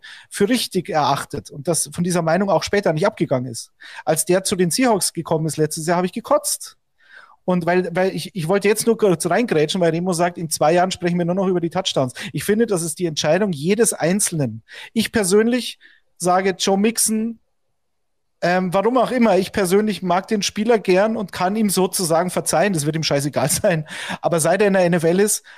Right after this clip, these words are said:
hat er sich absolut, äh, völlig unauffällig und, äh, verhalten und als Teamleader gezeigt. Er ist Teamcaptain und so weiter.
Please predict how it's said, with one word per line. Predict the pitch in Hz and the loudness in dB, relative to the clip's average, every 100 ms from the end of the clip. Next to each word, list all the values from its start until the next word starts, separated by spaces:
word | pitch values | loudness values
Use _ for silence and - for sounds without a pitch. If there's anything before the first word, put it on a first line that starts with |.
| - | -4
hat | 156 | 0
er | 175 | 0
sich | 175 160 | 0 0
absolut, | - 185 180 180 - _ _ _ - - _ _ | -2 0 0 0 -8 _ _ _ -20 -20 _ _
äh, | 175 165 160 - _ | -4 -2 -2 -6 _
völlig | - 214 254 240 | -2 2 2 2
unauffällig | 254 240 - 202 208 - - | 2 2 2 0 -2 -6 -6
und, | 190 175 - | -4 -4 -8
äh, | 165 - 185 160 | -10 -10 -6 -2
verhalten | 165 180 202 | 0 0 0
und | 196 | 0
als | 175 - | 0 0
Teamleader | - 247 233 165 156 139 | -4 -2 -2 0 0 0
gezeigt. | 131 - 139 131 131 | -2 -2 0 -2 -4
Er | |
ist | 143 | -6
Teamcaptain | - 190 185 190 - 202 | -4 -6 -2 -4 -4 -6
und | 185 | -2
so | 175 | 2
weiter. | 147 190 131 | 2 2 0